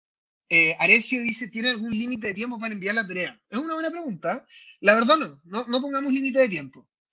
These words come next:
La pueden, <laughs> la pueden responder cuando, cuando quieran. Yo voy a estar ahí atento a que, a que ustedes lo, lo, lo pongan.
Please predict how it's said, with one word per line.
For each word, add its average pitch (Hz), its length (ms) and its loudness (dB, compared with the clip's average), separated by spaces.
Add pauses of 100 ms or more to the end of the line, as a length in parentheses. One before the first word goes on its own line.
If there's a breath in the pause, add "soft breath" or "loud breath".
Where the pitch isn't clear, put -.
(340 soft breath)
La 170 100 -8
pueden, 180 240 -2
<laughs> 220 80 -12
la 196 80 -4
pueden 208 260 0
responder 214 500 -4
cuando, 202 400 -8 (280 soft breath)
cuando 165 320 -8
quieran. 220 360 0
Yo 190 100 2
voy 196 100 2
a 196 40 -4
estar 190 200 2
ahí 196 120 2
atento 202 600 -4 (420)
a 180 160 2
que, 180 500 2 (460)
a 170 80 -8
que 160 80 -8
ustedes 190 260 -2
lo, 170 340 0
lo, 156 200 -10 (320)
lo 160 160 -2
pongan. 127 340 -12